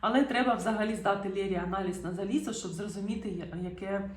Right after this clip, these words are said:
в неї залізо, тому що воно завжди в неї було низькувате. То треба, е,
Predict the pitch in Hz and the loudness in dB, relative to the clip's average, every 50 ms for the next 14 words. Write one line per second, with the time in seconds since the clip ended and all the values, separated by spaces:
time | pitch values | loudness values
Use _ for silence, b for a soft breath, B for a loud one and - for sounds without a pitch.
0 | B B B B 196 208 202 202 208 185 190 208 202 202 - - - 147 - 180 | B B B B -4 -2 -2 -2 -2 -2 -2 -4 -4 -4 -4 -4 -6 -6 -6 -4
1 | 208 220 - - 214 180 180 190 202 196 - 208 208 202 185 - 196 175 190 190 | -2 -2 -2 -2 -4 -4 -4 -4 -4 -2 0 2 2 2 0 -2 -4 -6 -4 -2
2 | 185 180 175 170 - - 185 185 214 208 - - - 220 185 180 - - - - | -2 -2 -2 -2 -2 -4 -2 -2 -2 -2 -4 -2 -4 0 0 0 0 0 -2 -4
3 | 170 - - B B B B B B B B B - - 165 - 214 208 185 202 | -6 -6 -6 B B B B B B B B B -6 -6 -4 -2 -2 0 0 0
4 | 185 160 - 170 175 | 0 0 -2 -2 -4